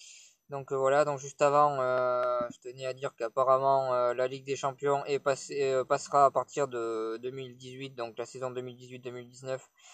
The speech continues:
jusqu'à la saison, euh, deux mille vingt et un, passera apparemment sur S F R.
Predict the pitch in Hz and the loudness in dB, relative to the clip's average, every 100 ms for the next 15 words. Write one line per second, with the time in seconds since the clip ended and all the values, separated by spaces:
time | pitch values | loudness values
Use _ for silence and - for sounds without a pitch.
0 | - - _ 147 147 160 - 160 147 151 | -20 -20 _ -12 -8 -8 2 4 6 6
1 | 143 139 - 139 143 143 135 123 123 120 | 6 4 -2 0 2 2 2 2 2 0
2 | 131 135 127 131 120 131 135 131 123 127 | -4 -6 -4 -4 0 0 2 0 0 0
3 | 131 127 135 127 131 135 127 - 127 123 | 2 4 4 4 4 2 -2 -4 -6 -4
4 | 127 - 135 147 147 | -6 -6 2 4 2